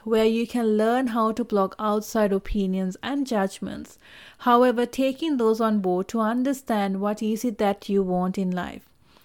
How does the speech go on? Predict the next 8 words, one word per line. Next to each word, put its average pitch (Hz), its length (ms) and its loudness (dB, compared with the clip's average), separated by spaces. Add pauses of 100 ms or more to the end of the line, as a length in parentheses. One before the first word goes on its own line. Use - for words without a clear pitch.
(160)
What 214 220 4
are 233 120 4
your 233 200 2
core 247 320 4
values 214 540 2
that 190 240 0
you 190 180 0
respect? - 640 -6